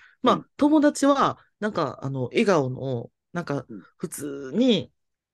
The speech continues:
Speaker 1: あの、可愛いポートレート撮ってはる
Speaker 2: うんうん。
Speaker 1: 子とかが多くて、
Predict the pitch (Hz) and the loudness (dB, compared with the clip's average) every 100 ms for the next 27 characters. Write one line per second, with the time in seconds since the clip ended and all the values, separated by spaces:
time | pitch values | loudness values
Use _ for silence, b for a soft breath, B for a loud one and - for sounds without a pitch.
0 | _ 147 151 139 160 160 135 120 139 139 | _ -2 -2 -2 0 0 0 0 0 0
1 | 131 127 123 123 131 127 120 117 - 120 | -2 -4 -8 -8 -4 -4 -4 -6 -8 -14
2 | 101 101 95 135 127 123 113 - 160 151 | -14 -10 -2 -2 -2 -6 -4 2 4 4
3 | - - 180 160 123 | -2 -2 2 4 2